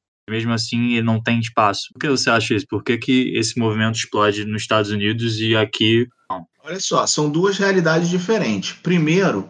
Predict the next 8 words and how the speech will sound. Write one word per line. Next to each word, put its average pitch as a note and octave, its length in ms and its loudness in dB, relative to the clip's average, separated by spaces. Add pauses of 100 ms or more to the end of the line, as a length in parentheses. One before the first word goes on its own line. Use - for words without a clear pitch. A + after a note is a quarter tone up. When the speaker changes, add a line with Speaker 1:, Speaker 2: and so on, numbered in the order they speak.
Speaker 2:
que - 80 -6
a C#3 60 -2
segregação D3 760 -2
racial A2+ 560 -2
no, C#3 340 -2
nos D3+ 380 0
Estados A2 280 -2
Unidos A2+ 560 -2